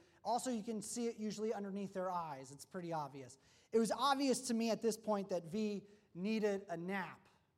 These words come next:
But he was blind to his own tiredness, to his own exhaustion. He was kind of blind to what his body was trying to signal to him, that yes,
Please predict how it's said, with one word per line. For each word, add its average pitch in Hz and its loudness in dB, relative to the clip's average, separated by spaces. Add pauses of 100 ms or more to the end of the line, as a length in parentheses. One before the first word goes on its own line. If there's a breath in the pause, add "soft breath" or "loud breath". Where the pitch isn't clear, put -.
(640 soft breath)
But 196 0
he 294 2
was 262 2
blind 247 0
to 226 -2
his 202 -2 (100)
own 240 0 (120)
tiredness, 220 -2
to 202 -6
his 185 -4
own 202 -4
exhaustion. 190 -2 (340 loud breath)
He 220 -2
was 214 -2 (140)
kind 262 0
of 202 -2
blind 220 0
to 196 -8
what 202 0
his 170 -6
body 202 4
was 185 -2
trying 202 -4
to 170 -10
signal 240 -2
to 165 -6
him, 160 -6 (320 loud breath)
that 175 -2
yes, 185 2